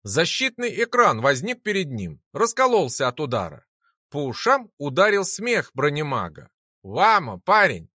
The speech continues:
признаю, не мочишь портков. Ио респетто.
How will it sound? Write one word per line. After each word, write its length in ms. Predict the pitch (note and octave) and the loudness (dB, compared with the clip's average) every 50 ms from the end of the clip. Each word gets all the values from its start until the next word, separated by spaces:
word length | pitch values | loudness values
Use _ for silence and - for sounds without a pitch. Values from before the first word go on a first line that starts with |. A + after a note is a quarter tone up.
| _ _ | _ _
признаю, 800 | - F3 A#3 A3+ G3 G3+ A3+ A#3 A#3 A3+ A3 G3 A2 D#2 - _ _ _ _ _ _ _ _ _ _ | -8 -6 -6 -6 -6 -2 0 2 2 2 0 -2 -4 -6 -8 _ _ _ _ _ _ _ _ _ _
не 180 | A#2 C#3+ E3+ F#3 | -6 -4 -2 -2
мочишь 480 | G3+ B3 C#4 B3+ - - F3+ - - | 0 0 0 0 0 -4 -6 -6 -2
портков. 680 | - F3+ F3 E3+ - - D#3+ B2+ F#2+ D#2 - _ _ _ _ _ _ _ _ _ | -2 -2 -2 -2 -4 -6 -6 -4 -4 -6 -8 _ _ _ _ _ _ _ _ _
Ио 360 | - A3+ B3+ C4 B3 A#3 A#3 | -8 -6 -4 -2 0 0 2
респетто. 880 | A#3 A#3 G#3+ - - - B3+ B3 G#3 - - _ - C3 G#2 D#2+ - | 2 2 0 -2 -2 0 0 2 2 0 -4 _ -8 -8 -6 -6 -10